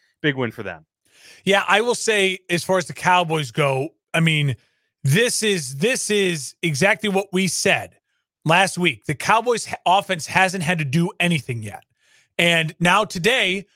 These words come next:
Speaker 2: their defense had a bad day after missing th-, and losing their superstar, one of their two superstars for the year. Their offense was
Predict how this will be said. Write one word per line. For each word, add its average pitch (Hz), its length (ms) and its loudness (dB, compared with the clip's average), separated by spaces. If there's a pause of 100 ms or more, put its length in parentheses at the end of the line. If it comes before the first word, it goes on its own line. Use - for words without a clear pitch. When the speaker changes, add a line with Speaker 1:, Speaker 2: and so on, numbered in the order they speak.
(180)
Speaker 2:
their 190 160 2
defense 208 540 0
had 175 120 0
a 156 60 -2
bad 185 380 2
day 190 420 2
after 165 240 0
missing 208 580 -2
th-, 180 160 -6
and 170 280 0
losing 190 340 0
their 220 100 2
superstar, 180 760 0 (260)
one 180 160 0
of 214 60 0
their 208 100 0
two 226 140 -4
superstars 190 580 -2
for 196 80 -6
the 185 80 -2
year. 151 340 2 (300)
Their 180 180 4
offense 208 380 0
was 165 120 -2